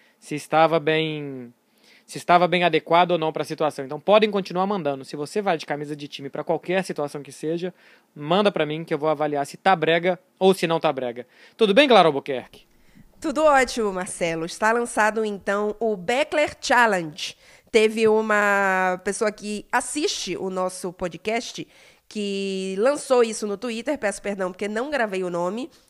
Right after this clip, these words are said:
Speaker 2: mas tá aí lançado o Beckler Challenge pro Marcelo julgar vocês. Isso é um pouco perigoso,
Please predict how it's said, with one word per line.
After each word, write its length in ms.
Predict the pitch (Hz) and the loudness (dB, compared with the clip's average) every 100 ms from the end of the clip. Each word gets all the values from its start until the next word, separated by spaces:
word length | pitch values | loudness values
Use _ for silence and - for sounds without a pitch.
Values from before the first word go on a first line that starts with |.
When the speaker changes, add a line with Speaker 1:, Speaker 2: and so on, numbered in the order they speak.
| - | -6
Speaker 2:
mas 220 | 226 240 | -4 -2
tá 80 | 320 | 0
aí 140 | 254 | 0
lançado 520 | 240 220 202 190 202 214 | -2 -4 -2 -2 -2 -4
o 80 | |
Beckler 360 | 190 208 208 226 | -2 -4 -4 -8
Challenge 560 | - 180 180 190 185 202 - - _ | -4 -4 -4 -6 -10 -16 -20 -20 _
pro 380 | 214 208 208 202 | 2 4 4 2
Marcelo 1000 | 202 196 220 196 208 202 185 180 170 - | 0 -2 0 2 2 0 0 -2 -6 -6
julgar 500 | 208 349 381 226 277 | -2 0 4 4 2
vocês. 420 | 294 - 175 160 | -2 -4 -4 -4
Isso 260 | 196 - - | -8 -6 -6
é 20 | |
um 40 | |
pouco 240 | - 285 - | 0 0 0
perigoso, 540 | 370 220 220 262 | -4 2 2 0